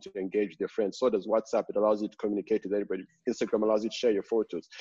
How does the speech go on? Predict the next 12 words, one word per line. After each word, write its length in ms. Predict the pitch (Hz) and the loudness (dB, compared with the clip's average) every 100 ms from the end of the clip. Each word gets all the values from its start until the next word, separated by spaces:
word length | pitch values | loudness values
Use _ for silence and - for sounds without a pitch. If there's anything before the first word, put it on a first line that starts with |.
| - - | -18 0
Whatever 360 | 123 151 165 151 | 8 8 10 8
application 520 | 131 - 127 139 135 | 6 2 2 0 2
you 160 | 120 117 | 2 4
wanna 200 | 113 117 | 4 2
choose, 220 | - 113 | 0 0
Netflix 400 | 110 127 - 120 | 4 2 2 0
allows 240 | 110 113 113 | 2 2 2
you 60 | 113 | -4
to, 140 | 107 - _ | -8 -12 _
whatever, 220 | 117 127 123 | 2 4 6
but 120 | 156 - - _ _ | 4 4 -2 _ _
pick 160 | 220 | 2